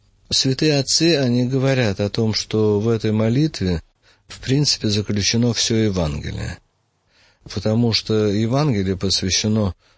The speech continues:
жизни Господа Иисуса Христа, Его учению, Его смерти крестной, Его вознесению, воскресению.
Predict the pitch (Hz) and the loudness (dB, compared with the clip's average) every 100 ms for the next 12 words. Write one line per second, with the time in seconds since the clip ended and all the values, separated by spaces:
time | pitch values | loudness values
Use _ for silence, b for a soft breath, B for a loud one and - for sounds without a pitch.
0 | _ - - 113 110 98 101 95 98 - | _ -6 0 2 0 0 -2 0 -2 -2
1 | - 90 95 82 92 - 90 - 87 - | -4 -2 -2 -2 -4 -4 -4 -4 -2 -2
2 | 92 85 - _ _ _ - 95 95 104 | -2 -2 -6 _ _ _ -6 -4 -2 -2
3 | 90 - 92 87 87 82 80 - _ _ | -2 -2 0 0 0 -2 -4 -8 _ _
4 | b b b 98 92 98 101 104 98 95 | b b b -6 -4 0 2 2 2 0
5 | 60 - - 104 104 104 85 - 90 90 | -2 -4 -2 0 2 0 -2 -4 -2 -2
6 | 82 - - 95 95 90 - 85 82 - | -4 -8 -6 -2 0 0 -2 -4 -4 -8
7 | _ _ _ _ b b b 92 95 98 | _ _ _ _ b b b -4 -2 0
8 | 95 90 95 92 - 95 95 92 87 82 | 0 0 0 0 0 0 0 0 0 -2
9 | - - 80 - 87 85 78 76 | -4 -4 -2 0 0 -2 -2 -4